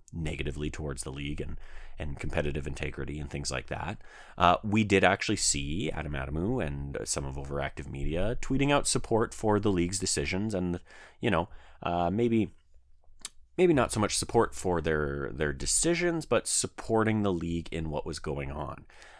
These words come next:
Um, so it's, it is really kind of shocking to see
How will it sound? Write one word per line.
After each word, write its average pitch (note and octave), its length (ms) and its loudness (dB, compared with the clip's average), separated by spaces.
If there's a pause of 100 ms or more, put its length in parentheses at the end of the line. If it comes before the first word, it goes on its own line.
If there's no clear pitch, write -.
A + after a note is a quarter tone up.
(120)
Um, D2+ 460 2 (280)
so B2 160 4
it's, - 160 2
it C#3 140 0
is D#3+ 220 6
really C#3+ 240 2
kind A#2+ 200 2
of G2+ 80 0
shocking - 500 4
to E2+ 120 -4
see E2 400 0